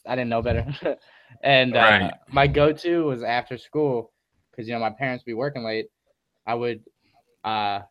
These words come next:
Speaker 1: just microwave a hamburger bun and then throw some ham in it, or, I'm sorry, bologna, and, like, the hot bun and the cold bologna just made a cool combination.
Speaker 2: That's crazy.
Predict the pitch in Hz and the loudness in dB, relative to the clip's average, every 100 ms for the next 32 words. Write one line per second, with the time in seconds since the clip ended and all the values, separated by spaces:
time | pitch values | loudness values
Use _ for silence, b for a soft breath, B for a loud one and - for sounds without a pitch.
0 | - 123 131 139 143 131 127 117 113 143 | -12 -6 -4 -4 -2 -2 -2 -6 -6 -4
1 | 127 113 107 113 110 110 110 _ _ _ | -4 -6 -8 -10 -10 -12 -16 _ _ _
2 | _ - 110 110 104 127 120 113 101 - | _ -12 -10 -10 -10 -8 -8 -10 -14 -12
3 | 131 139 151 160 165 120 113 110 110 95 | -6 -6 -6 -10 -10 -6 -6 -4 -8 -6
4 | 104 143 117 104 - 110 107 98 _ 104 | -4 -4 -4 -8 -10 -8 -8 -8 _ -6
5 | 98 139 110 98 120 123 123 101 - 120 | -4 -4 -4 -4 -4 -4 -8 -12 -10 -8
6 | 117 107 117 117 107 104 104 107 104 98 | -6 -6 -6 -6 -10 -14 -10 -8 -8 -10
7 | - 113 104 110 101 101 104 101 98 _ | -12 -12 -10 -14 -12 -12 -14 -16 _ _
8 | _ _ _ _ _ _ _ 107 - - | _ _ _ _ _ _ _ -2 -2 2
9 | 104 101 95 | 2 2 -4